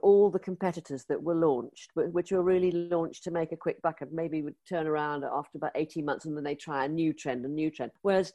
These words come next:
whereas Jackie was very consistent in its outlook and, uh, on a weekly basis and, and how, how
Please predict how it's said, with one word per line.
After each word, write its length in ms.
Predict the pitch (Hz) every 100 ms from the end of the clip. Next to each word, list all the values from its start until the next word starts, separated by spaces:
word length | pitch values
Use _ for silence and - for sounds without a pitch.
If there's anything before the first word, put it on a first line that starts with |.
| _
whereas 200 | 208 208
Jackie 560 | - 285 294 269 254 233
was 140 | 226
very 180 | - 233
consistent 760 | 226 226 - 240 - 120 98 -
in 120 | 170
its 240 | 165 - -
outlook 460 | 170 160 - 165 -
and, 160 | 156 156
uh, 220 | - 180 175
on 160 | 165 170
a 40 |
weekly 320 | 175 180 -
basis 640 | 185 156 143 - 135 - -
and, 160 | 151 -
and 160 | 160 160
how, 560 | 185 185 175 170 165 _
how 400 | 170 208 214 226